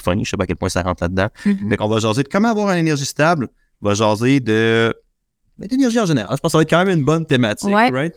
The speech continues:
Speaker 2: Ben, en fait, c'est que ce que je remarque souvent en consultation, c'est rare que les gens vont arriver d'emblée, mettons, en disant, « Moi, je consulte parce que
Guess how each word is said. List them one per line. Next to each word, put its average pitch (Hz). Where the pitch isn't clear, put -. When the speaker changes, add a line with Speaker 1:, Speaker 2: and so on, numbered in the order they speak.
Speaker 2:
Ben, 196
en 196
fait, -
c'est 196
que 202
ce -
que 285
je 247
remarque 185
souvent 208
en 262
consultation, 185
c'est 202
rare -
que 202
les 175
gens 233
vont 233
arriver 180
d'emblée, 190
mettons, 196
en 196
disant, « 185
Moi, 208
je -
consulte 214
parce 185
que 185